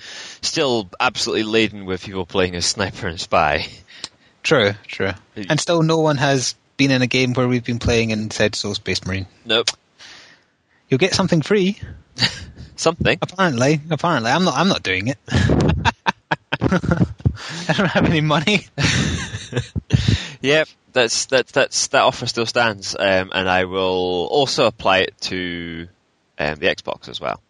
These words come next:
Speaker 2: I was gonna say you probably should expand it 'cause we're not on Team Fortress Two nearly as much as we
Speaker 1: No,
Speaker 2: were
Speaker 1: no, no. So if
Speaker 2: two
Speaker 1: you
Speaker 2: casts ago.
Speaker 1: happen to catch us on Xbox Live,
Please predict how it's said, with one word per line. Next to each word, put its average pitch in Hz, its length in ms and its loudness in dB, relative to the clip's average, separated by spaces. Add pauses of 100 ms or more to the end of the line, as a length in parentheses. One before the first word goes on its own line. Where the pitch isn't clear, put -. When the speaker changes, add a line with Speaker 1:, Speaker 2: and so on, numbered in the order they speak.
(200)
Speaker 2:
I 151 60 0
was 143 100 0
gonna 151 160 2
say 135 200 2
you 127 100 2
probably 139 260 0
should 139 240 0
expand 120 460 -2
it 110 80 -6
'cause 113 120 -8
we're 117 120 -4
not 117 160 2
on 113 160 0
Team 110 220 -4
Fortress 107 280 -2
Two - 180 -2
nearly 110 540 2
as 95 140 0
much 104 180 -2
as 107 60 -4
we 82 80 0
Speaker 1:
No, 73 60 2
Speaker 2:
were 98 300 2
Speaker 1:
no, 55 140 -2
no. - 60 -12 (440)
So - 180 -2
if 147 60 2
Speaker 2:
two 110 60 0
Speaker 1:
you 104 180 2 (600)
Speaker 2:
casts 101 240 -2
ago. 98 220 -4 (160)
Speaker 1:
happen 131 260 -4
to - 80 -16
catch - 320 -2
us 104 120 -10
on 92 300 -2
Xbox 90 460 -4
Live, 85 580 0